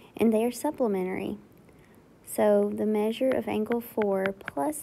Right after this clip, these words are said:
fifty-eight is equal to a hundred eighty degrees. So I want to know the measure of angle four, so I'm gonna subtract fifty-eight from both sides.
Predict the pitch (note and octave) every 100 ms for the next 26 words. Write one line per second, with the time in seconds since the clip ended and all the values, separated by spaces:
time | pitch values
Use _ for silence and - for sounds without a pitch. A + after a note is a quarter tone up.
0 | - A3+ A3+ - A3+ - A3 G#3 G#3 -
1 | G#3 G#3 A3+ A3+ A3+ G#3+ - G#3 G3+ G#3
2 | F#3+ G#3 G#3+ F#3 F#3 F#3+ - C#4+ - -
3 | - - - - - - - - - -
4 | - - A3+ A3 C4 F4 A#3+ G3+ G3+ G3
5 | G3 G3 F#3+ F#3+ E3+ - G#3 G#3+ G#3 G3+
6 | - A3+ A3+ - A3 - G#3+ - A3+ A3
7 | C4+ A#3+ G3 G#3 - G3 G3 G3+ - F#3+
8 | F#3 A#3 C#4 -